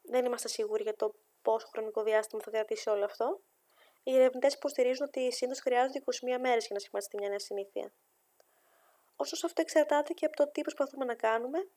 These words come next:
και μπορεί να κυμαίνεται από τρεις εβδομάδες έως πολλούς μήνες. Απαιτεί θέληση, προσοχή και επιμονή. Κάθε φορά που παρεκκλίνουμε και κάνουμε πάλι μια κακή συνήθεια,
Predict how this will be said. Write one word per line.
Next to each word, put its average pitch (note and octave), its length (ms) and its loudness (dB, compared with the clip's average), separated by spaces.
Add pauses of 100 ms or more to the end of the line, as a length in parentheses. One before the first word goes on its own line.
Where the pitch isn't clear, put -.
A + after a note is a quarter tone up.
(200)
και D#4+ 120 -4
μπορεί D#4 200 0
να E4+ 80 4
κυμαίνεται D#4+ 520 -2
από D4+ 160 0
τρεις C#4 140 -4
εβδομάδες C#4 680 -2 (440)
έως E4+ 260 4
πολλούς E4+ 280 2
μήνες. A3 440 -2 (640)
Απαιτεί C4 340 0
θέληση, C4 500 0
προσοχή B3+ 400 2
και - 120 -4
επιμονή. C#4 560 -4 (1400)
Κάθε D4+ 220 2
φορά D4+ 180 6
που D4+ 120 -2
παρεκκλίνουμε B3 800 2 (480)
και B3 140 -4
κάνουμε C4 340 0
πάλι C#4+ 280 4
μια A#3 120 -4
κακή A#3 200 -8
συνήθεια, G#3+ 580 -6